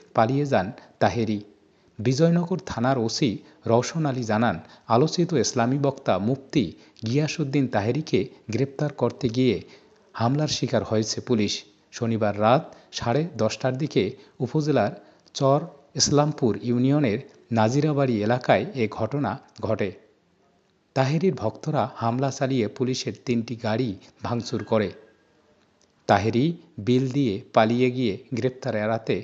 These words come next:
সক্ষম হন। ওসি রওশন আলী বলেন, তাহেরির বিরুদ্ধে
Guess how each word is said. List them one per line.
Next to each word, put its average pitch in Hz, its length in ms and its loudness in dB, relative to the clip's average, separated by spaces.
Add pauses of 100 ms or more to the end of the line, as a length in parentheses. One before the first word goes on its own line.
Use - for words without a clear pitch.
(120)
সক্ষম - 420 -6
হন। 104 200 -4 (640)
ওসি 131 300 0 (120)
রওশন 120 360 2
আলী 139 180 0
বলেন, 113 300 2 (300)
তাহেরির 151 500 0 (320)
বিরুদ্ধে 131 440 4